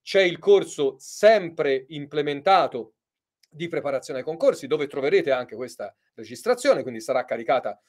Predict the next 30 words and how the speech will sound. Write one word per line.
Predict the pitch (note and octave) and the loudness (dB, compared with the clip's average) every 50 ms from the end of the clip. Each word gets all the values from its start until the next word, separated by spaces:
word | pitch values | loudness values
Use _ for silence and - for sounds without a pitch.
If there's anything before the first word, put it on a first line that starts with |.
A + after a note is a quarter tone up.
| _ _ | _ _
sul | - - C3 A#2+ | -14 -14 -12 -10
cinquecentouno | - C3+ B2 B2+ A#2+ - B2 A#2+ G3 A3+ A#3+ G3 C#3 - | -10 -8 -8 -6 -6 -6 0 4 6 6 6 6 2 0
insieme | - C3 B2 A2+ - D3+ C#3+ C3+ C3 B2 | -4 -10 -12 -6 0 0 2 2 2 2
a | B2+ C3 C3 A#2+ | 4 4 2 2
le, | A2+ A#2 B2+ B2 - - - _ _ _ | 0 -4 -8 -8 -10 -14 -20 _ _ _
quasi | _ - E3+ E3+ E3+ E3 C3+ C3+ | _ 6 6 6 6 6 2 -2
tutte, | - G3 E3 - - - B2 | -10 -10 -12 -12 -14 -14 -14
diciamo, | A2+ A2+ A2+ - C3 A2+ A#2+ | -12 -6 -2 -2 0 0 0
le | C#3 D3+ | -2 -2
lezioni | D3+ C3+ D3 - - F3 F3 D#3 C#3 B2+ A2 - _ _ _ _ _ _ _ _ _ - | -2 -2 -6 -6 -4 0 0 0 0 -2 -6 -14 _ _ _ _ _ _ _ _ _ -4
dei | C#3 D#3 D3+ C3+ | -2 0 4 8
vari | E3+ F3 F3 D#3+ | 8 8 8 6
corsi | D#3+ F3 F#3 F3 E3 E3 - C#3 | 2 0 0 0 0 -2 -4 -8
che | B2+ C#3 C3 | -8 -8 -4
trattano | - D#3+ E3 D#3 D#3 D3 C3+ | 2 2 2 2 2 -2 -6
di | C3 C3 | -6 -8
quiz, | C3+ - F3+ D#3+ C#3+ - - - G#3+ G3+ - | -10 -8 -8 -8 -8 -8 -6 -4 -4 -4 -4
quindi | D3 B2 A#2 A#2 | -4 -8 -8 -6
quando | - D3+ D#3 D#3+ D#3+ D3 | 0 2 2 2 2 0
in | C#3+ | -4
un | C#3 C3+ C3 | -6 -6 -4
corso | C3+ F3+ F3 D#3 C3+ - - B2 G#2 - _ _ - | -2 0 0 0 0 -4 -10 -10 -12 -12 _ _ -8
c'è | - D#3 | -2 -2
una | D3+ D3+ C#3+ | 0 0 0
lezione | C3+ C3 C3+ - E3 D3+ | -2 -4 -4 -4 -4 -4
dedicata | - C#3 B2 B2 - C#3 C3+ C3 | -4 -6 -6 -4 -4 -4 -4 -4
ai | B2 | -8
quiz, | - F3+ E3+ - - - | -8 -10 -12 -12 -14 -10
questa | - E3 E3+ E3 E3 - - - - | -4 -2 -2 -2 -2 -2 -4 -4 -4
finisce | _ - E3+ D#3+ F3 A3 A#3 E3 - - - B2 - - | _ -12 -8 -4 -2 0 0 -2 -4 -6 -8 -8 -8 -10